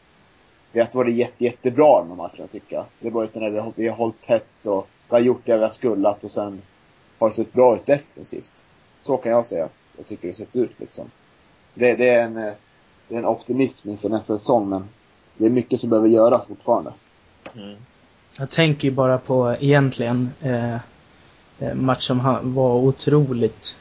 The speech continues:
Speaker 3: viktig, om man bara, nu kan man ju säga, ja, men den i första omgången också, men, eh, vet du, mot Djurgården borta var vi egentligen totalt utspelade också, men den vann vi.
Speaker 2: Ja.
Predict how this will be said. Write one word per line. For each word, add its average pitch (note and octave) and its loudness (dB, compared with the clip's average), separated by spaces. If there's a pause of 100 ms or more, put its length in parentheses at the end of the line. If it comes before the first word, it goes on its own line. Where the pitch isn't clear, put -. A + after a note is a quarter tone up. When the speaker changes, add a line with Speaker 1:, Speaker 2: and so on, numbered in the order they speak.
(160)
Speaker 3:
viktig, A#2 -4
om A#2+ 0
man A#2 -2
bara, A2+ -2 (540)
nu C3 2
kan B2+ 0
man A#2 2
ju B2 2
säga, A2+ 2
ja, B2+ 6
men A#2+ 2
den B2+ 4
i A#2+ 0
första - 2
omgången B2+ 2
också, D3 -2
men, A#2 -2 (500)
eh, B2 4
vet B2 2
du, A#2 4 (720)
mot C#3+ 4
Djurgården D3 6
borta B2+ 2
var B2 4
vi A#2 2
egentligen A#2+ 2
totalt B2 -2
utspelade A#2 0
också, A2+ -4
men A#2 -2
den A#2+ 0
vann B2+ 2
vi. - -12 (500)
Speaker 2:
Ja. D#3+ -12